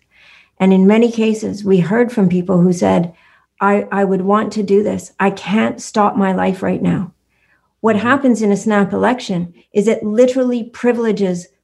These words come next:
Speaker 1: privileged people who have that capacity to drop their lives and be able to jump into this. I had one week as leader to be able to bring forward our platform and our candidates.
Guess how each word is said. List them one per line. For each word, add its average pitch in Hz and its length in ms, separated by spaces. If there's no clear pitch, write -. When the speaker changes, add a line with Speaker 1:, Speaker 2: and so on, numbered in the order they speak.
Speaker 1:
privileged 220 640
people 202 500
who 202 160
have 214 320
that 220 240
capacity 196 640
to 180 120
drop 190 380
their 185 160
lives 180 380
and 175 160
be 175 160
able 175 200
to 175 80
jump 175 300
into 175 220
this. 160 200
I 190 80
had 185 220
one 214 400
week 208 260
as 185 220
leader 185 400
to 196 80
be 190 220
able 190 160
to 185 120
bring 190 300
forward 180 580
our 175 120
platform 202 800
and 180 120
our 170 80
candidates. 180 640